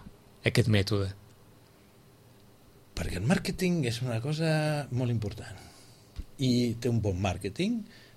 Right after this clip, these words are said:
Speaker 2: té nom i tot, d'un doctor que, que a veure, que sa-, sa-, sa-, sap jugar molt
Speaker 1: Sí,
Speaker 2: bé les
Speaker 1: no,
Speaker 2: seves
Speaker 1: no, no,
Speaker 2: cartes
Speaker 1: no.
Speaker 2: i té, i té un
Speaker 1: I,
Speaker 2: coneixement
Speaker 1: i,
Speaker 2: de,
Speaker 1: i segur
Speaker 2: de
Speaker 1: que
Speaker 2: la
Speaker 1: hi ha el coneixement, eh?
Speaker 2: Sí,
Speaker 1: Però,
Speaker 2: sí.
Speaker 1: però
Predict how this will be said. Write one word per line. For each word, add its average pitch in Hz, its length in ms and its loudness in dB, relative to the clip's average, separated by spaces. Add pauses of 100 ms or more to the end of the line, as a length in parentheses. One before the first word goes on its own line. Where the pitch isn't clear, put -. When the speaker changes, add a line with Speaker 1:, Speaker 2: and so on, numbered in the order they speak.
(260)
Speaker 2:
té 101 140 2
nom 101 280 0
i 113 80 -4
tot, 147 260 4
d'un 95 220 -4
doctor 95 480 0 (360)
que, 82 200 -8
que - 80 -6
a 76 40 -4
veure, 147 180 0
que - 100 -4
sa-, - 240 0
sa-, - 200 -2
sa-, - 220 -4
sap - 300 6
jugar 98 240 0
molt 101 80 4
Speaker 1:
Sí, 117 80 8
Speaker 2:
bé 113 60 12
les 160 160 10
Speaker 1:
no, 131 120 10
Speaker 2:
seves 165 60 10
Speaker 1:
no, 170 60 12
no, 147 180 12
Speaker 2:
cartes 120 120 10
Speaker 1:
no. 208 120 10
Speaker 2:
i - 60 4
té, 147 120 8
i 139 200 2
té 147 60 8
un 139 60 6
Speaker 1:
I, 139 40 4
Speaker 2:
coneixement 131 600 6
Speaker 1:
i, - 40 8
Speaker 2:
de, - 40 8
Speaker 1:
i 120 40 8
segur 123 280 12
Speaker 2:
de 156 60 10
Speaker 1:
que 151 80 12
Speaker 2:
la 147 60 12
Speaker 1:
hi 151 60 12
ha 147 40 12
el 147 80 10
coneixement, 151 440 10
eh? 131 120 6
Speaker 2:
Sí, 160 100 4
Speaker 1:
Però, - 120 12
Speaker 2:
sí. - 100 4
Speaker 1:
però 147 140 10